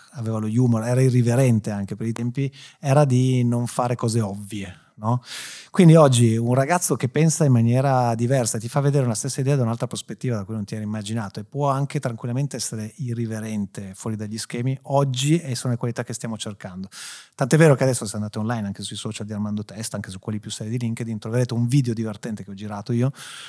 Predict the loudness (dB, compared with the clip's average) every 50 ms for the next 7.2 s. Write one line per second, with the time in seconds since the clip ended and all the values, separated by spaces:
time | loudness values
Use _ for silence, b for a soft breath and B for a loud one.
0 | B B B B B B B -8 -4 0 0 0 0 0 0 0 2 2 2 2
1 | 0 -2 -4 -6 -6 -6 -6 -4 -4 -4 -4 -4 _ -2 -2 -2 -2 -4 -6 -6
2 | -4 -4 -4 -4 -4 -4 -6 -6 -8 -10 -10 -10 -10 -10 -12 _ -8 -8 -8 -8
3 | _ _ -10 -8 -8 -8 -8 -10 -12 -14 -16 -18 -20 -18 -18 -16 -12 -10 -8 -8
4 | -6 -6 -8 -10 -10 -10 -12 -12 -12 -10 -10 -6 -2 -2 0 0 0 0 0 2
5 | 2 2 2 0 -2 -4 -6 -6 -6 -4 -4 -4 -4 -4 -4 -6 -8 -10 -12 -16
6 | -20 _ -6 -4 -2 0 0 2 2 0 0 -2 -4 -4 -6 -6 -10 -12 _ _
7 | _ -10 -10 -8